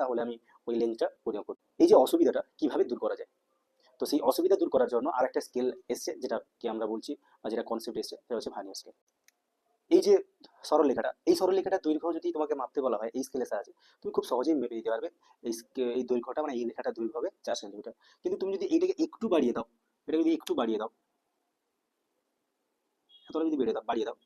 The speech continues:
তাহলে কিন্তু তুমি এর রেখাটার দৈর্ঘ্য সঠিকভাবে পরিমাপ করতে পারবে না, বা পরিমাপ কর-, বল-, বলবে হয়তো চারের বেশি অথবা পাঁচের কম, এটা বলবে, কিন্তু একদম পার্টিকুলারলি বলতে পারবে না এটা কতটা পরিমাপ করে। তো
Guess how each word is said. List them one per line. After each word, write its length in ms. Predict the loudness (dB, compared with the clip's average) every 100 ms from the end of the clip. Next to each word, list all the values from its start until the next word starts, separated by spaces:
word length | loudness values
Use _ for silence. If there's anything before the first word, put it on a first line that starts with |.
| -20 -20 -4
তাহলে 200 | -2 0 -2
কিন্তু 180 | -4 -8 -10 _
তুমি 160 | -6 -4 -6 -12 _ -20 _ -20 _ -2
এর 80 | -2 -6 _ _ _ _ _
রেখাটার 340 | -2 0 0 0
দৈর্ঘ্য 220 | 0 -2 -6
সঠিকভাবে 360 | -6 -6 -2 0 0
পরিমাপ 180 | -2 -4
করতে 160 | -4 -2
পারবে 160 | 0 -2
না, 40 | -2
বা 60 | 0
পরিমাপ 180 | 0 -4
কর-, 140 | -6 -8 _ -20 4
বল-, 160 | 6 6
বলবে 140 | 2 4
হয়তো 140 | 2 2 0
চারের 220 | 2 2 0
বেশি 140 | 0 0
অথবা 140 | 2 2
পাঁচের 220 | 0 -2 -4
কম, 100 | -6 -2
এটা 100 | 0
বলবে, 120 | 0 -4
কিন্তু 120 | -2 0
একদম 140 | 2 0
পার্টিকুলারলি 420 | -2 0 0 0 -6 2
বলতে 140 | 4 6
পারবে 160 | 4 2
না 40 | -6 _ -6
এটা 120 | -4 -4 -6
কতটা 200 | -8 -8 -8
পরিমাপ 200 | -10 -12
করে। 120 | -20 _ _ _ _ -8
তো 40 | -4